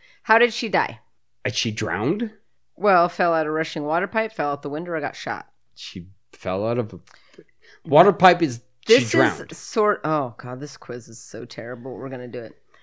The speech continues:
Speaker 1: Did she control her powers? Yes or no?
Speaker 2: E-, no.
Speaker 1: But
Speaker 2: I'm
Speaker 1: then
Speaker 2: gonna go with n-,
Speaker 1: sometimes yes.
Speaker 2: but then kind of.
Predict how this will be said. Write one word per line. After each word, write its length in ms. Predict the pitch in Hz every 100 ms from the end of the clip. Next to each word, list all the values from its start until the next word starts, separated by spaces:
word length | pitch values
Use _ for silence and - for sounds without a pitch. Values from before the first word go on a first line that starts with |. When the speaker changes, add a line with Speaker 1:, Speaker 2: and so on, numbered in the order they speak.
| _ _ 156 135
Speaker 1:
Did 320 | 190 226 254 226
she 360 | - 277 269
control 840 | - 247 220 - - 180 180 196 185
her 220 | 180 160 -
powers? 800 | - 139 151 120 76 - - -
Yes 460 | 147 147 175 - -
or 180 | 139 135
no? 360 | 120 123 - - _ _ _ _ -
Speaker 2:
E-, 760 | 65 65 71 73 76 78 80
no. 640 | 85 - 151 90 131 240 - _ _ _ -
Speaker 1:
But 160 | 190
Speaker 2:
I'm 60 | 190
Speaker 1:
then 100 | 330
Speaker 2:
gonna 100 | 381
go 100 | 320
with 80 | 294
n-, 140 | 330 240 294
Speaker 1:
sometimes 480 | 247 247 269 294 262
yes. 240 | 285 294
Speaker 2:
but 80 | 339
then 280 | 214 208 175
kind 420 | - 147 147 208
of. 420 | 247 302 320 -